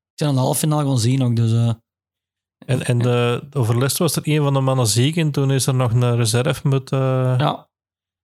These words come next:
Speaker 1: Ja, de
Speaker 2: <laughs>
Speaker 1: Karel die was ziek en is de, de Rick, denk ik, meegegaan,
Speaker 2: Ja, Rick.
Speaker 1: Rick van Geel, ja.
Speaker 2: Ja.
Speaker 1: Ja, dat zijn van die dingen dat kan gebeuren, hè, deze
Speaker 2: <laughs>
Speaker 1: tijd, hè.
Speaker 2: Ja, het, het zijn allemaal raar.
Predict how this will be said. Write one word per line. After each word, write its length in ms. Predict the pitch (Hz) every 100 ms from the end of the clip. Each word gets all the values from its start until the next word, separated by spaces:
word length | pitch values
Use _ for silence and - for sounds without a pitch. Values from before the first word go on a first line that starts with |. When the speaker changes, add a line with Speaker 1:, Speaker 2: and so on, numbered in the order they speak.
| _
Speaker 1:
Ja, 220 | 127 - 113
de 80 | - 120
Speaker 2:
<laughs> 0 |
Speaker 1:
Karel 340 | 139 139 147
die 120 | 143 139
was 240 | 127 123
ziek 220 | 139 135
en 100 | 139
is 140 | 131 117
de, 300 | 117 113 107 _ _
de 80 | 123
Rick, 240 | 123 147
denk 140 | 147 143
ik, 40 |
meegegaan, 260 | 127 123 131
Speaker 2:
Ja, 80 | 127
Rick. 80 | 127
Speaker 1:
Rick 140 | 139
van 180 | - 123
Geel, 260 | 117 120
ja. 140 | 120 127
Speaker 2:
Ja. 340 | 127 123 - _ _ _ _ _
Speaker 1:
Ja, 460 | 135 131 156 165 156
dat 140 | -
zijn 140 | 127 165
van 100 | 147
die 100 | 135
dingen 180 | 135 160
dat 100 | 165
kan 140 | 156
gebeuren, 440 | 139 123 139 160 143
hè, 120 | 127
deze 280 | 120 127 -
Speaker 2:
<laughs> 40 |
Speaker 1:
tijd, 260 | 127 117 123
hè. 60 | 196 135
Speaker 2:
Ja, 260 | 131 131 123
het, 140 | -
het 280 | 143 143 139
zijn 180 | 151 139
allemaal 260 | 143 135
raar. 500 | 131 123 131 131 -